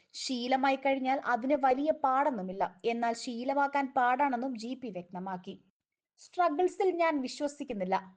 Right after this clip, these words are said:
ആ ഒരു ഘട്ടത്തെ ഞാൻ ആസ്വദിക്കും. പ്രേതം എന്ന ചിത്രത്തിന് ശേഷം കീ എന്ന സിനിമയുടെ ഷൂട്ട് ആരംഭിക്കുന്ന സമയത്താണ് ജയലളിതയുടെ മരണം, നോട്ട് നിരോധനം എന്നിവയൊക്കെ വരുന്നത്. പടം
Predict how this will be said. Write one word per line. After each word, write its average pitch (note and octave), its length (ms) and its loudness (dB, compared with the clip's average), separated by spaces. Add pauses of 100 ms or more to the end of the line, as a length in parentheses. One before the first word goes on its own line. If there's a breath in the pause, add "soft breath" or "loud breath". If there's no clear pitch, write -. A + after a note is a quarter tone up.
(140)
ആ B3 120 6
ഒരു D4 220 6
ഘട്ടത്തെ C#4+ 540 2
ഞാൻ B3+ 360 -2
ആസ്വദിക്കും. F#3+ 600 -6 (340 soft breath)
പ്രേതം A#3 380 4
എന്ന C4 180 2
ചിത്രത്തിന് C4+ 480 -2
ശേഷം C4+ 420 -4 (280)
കീ D4 220 2
എന്ന E4 160 4
സിനിമയുടെ D#4 500 2
ഷൂട്ട് D4+ 460 -2
ആരംഭിക്കുന്ന D4 500 0
സമയത്താണ് D4 720 0 (400 soft breath)
ജയലളിതയുടെ D4+ 880 4
മരണം, F#3 480 -4 (220)
നോട്ട് C#4 500 2
നിരോധനം F#3+ 400 -2 (340 soft breath)
എന്നിവയൊക്കെ C4+ 680 0
വരുന്നത്. F#3 420 -4 (360)
പടം E4 300 4